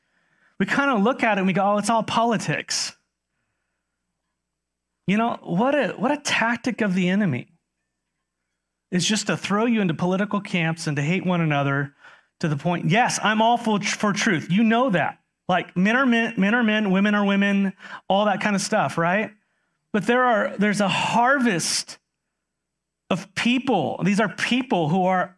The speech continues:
harassed and, and helpless and being smacked around by the enemy in their own lust of their desires, and God would seek to reach them.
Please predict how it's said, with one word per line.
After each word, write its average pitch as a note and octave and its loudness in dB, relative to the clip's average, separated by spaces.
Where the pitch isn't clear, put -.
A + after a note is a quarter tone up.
harassed F#3+ 0
and, E3+ 0
and E3+ 2
helpless G3+ 0
and E3+ 0
being G3+ 0
smacked G#3+ 0
around A3+ 2
by G#3 4
the F#3+ 2
enemy A3+ 2
in F3 2
their F#3 4
own G#3+ 2
lust G3+ 0
of G#3 2
their G3 2
desires, F#3 2
and F3 2
God G3+ 2
would F3 -2
seek - -2
to A3+ 0
reach G#3 0
them. E3+ -2